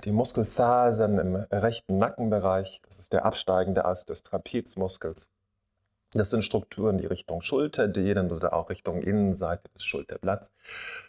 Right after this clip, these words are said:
Und wenn der Kopf jetzt mit kleinen Bewegungen sich auf die Suche nach ganz besonders festen und verspannten Strukturen macht, dann ist es eine sehr schöne Übung,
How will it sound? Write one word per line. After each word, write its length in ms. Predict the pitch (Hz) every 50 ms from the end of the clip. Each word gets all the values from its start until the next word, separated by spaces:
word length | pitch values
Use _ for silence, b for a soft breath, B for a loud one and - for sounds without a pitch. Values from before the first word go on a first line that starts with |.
| B B B B _
Und 100 | - 98
wenn 80 | 101 95
der 120 | 98 92
Kopf 240 | - - 190 185 -
jetzt 180 | 139 - - -
mit 100 | 107 -
kleinen 380 | - - 156 160 160 156 135
Bewegungen 600 | 110 110 95 98 123 131 127 120 107 92 87 85 82
sich 160 | 90 90 -
auf 120 | 82 -
die 120 | - 104 95
Suche 440 | 87 - 110 131 214 226 - -
nach 260 | 90 80 82 85 - - _ _
ganz 220 | - 135 135 - -
besonders 440 | - 135 123 131 143 - 120 - -
festen 640 | - - - - - - - - - - - -
und 140 | - 90 90
verspannten 600 | - - 110 - - - 107 113 160 - - 92
Strukturen 560 | 95 - - 92 - _ - - 98 98 101
macht, 220 | 98 104 147 80 - _ B B B B B B B B B _ _
dann 80 | - -
ist 100 | 240 -
es 60 | 127
eine 160 | 131 240 254
sehr 160 | 110 113 135
schöne 260 | 127 - - 131 123 120
Übung, 540 | - - 160 165 147 123 101 87 82 82